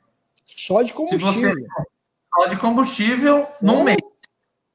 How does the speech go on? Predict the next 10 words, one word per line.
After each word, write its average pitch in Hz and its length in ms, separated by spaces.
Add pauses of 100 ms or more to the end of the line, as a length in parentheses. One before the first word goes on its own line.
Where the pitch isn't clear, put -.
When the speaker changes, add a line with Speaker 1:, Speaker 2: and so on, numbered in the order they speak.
(720)
Speaker 2:
É. 139 440 (540)
Aí 170 220
você 196 160
pega 202 300
a - 20
manutenção, 190 640
você 156 140
faz 180 200
manutenção 190 480
preventiva. 156 760